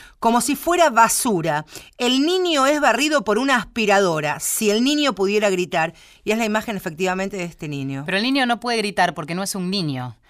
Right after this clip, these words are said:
Speaker 2: Porque es una, eh, célula en gestación, o una serie de células, o vida, si quieren, eh, esta discusión de cuándo empieza la vida o cuándo la gestación. No es una persona,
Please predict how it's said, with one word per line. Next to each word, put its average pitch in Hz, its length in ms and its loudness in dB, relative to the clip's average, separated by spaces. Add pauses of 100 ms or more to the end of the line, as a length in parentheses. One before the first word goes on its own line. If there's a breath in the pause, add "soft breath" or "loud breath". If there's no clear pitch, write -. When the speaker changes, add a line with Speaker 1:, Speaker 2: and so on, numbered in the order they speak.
(240 soft breath)
Speaker 2:
Porque 160 260 -6
es 190 120 -6
una, 180 720 0 (220 soft breath)
eh, 160 320 -8
célula 220 540 0
en 180 80 -6
gestación, 247 440 -4
o 208 60 0
una 170 100 -2
serie 190 300 -2
de 160 60 -6
células, 233 580 0
o 196 160 -2
vida, 269 260 0
si 196 160 -6
quieren, 208 280 -2
eh, 190 300 -4
esta 214 160 -6
discusión 214 360 -6
de 208 80 -6
cuándo 208 200 -2
empieza 208 320 -2
la 175 140 2
vida 208 400 2
o 160 60 -4
cuándo 196 340 -2
la 175 80 0
gestación. 165 400 -8
No 226 60 -4
es 277 100 -6
una 254 160 0
persona, 135 540 -4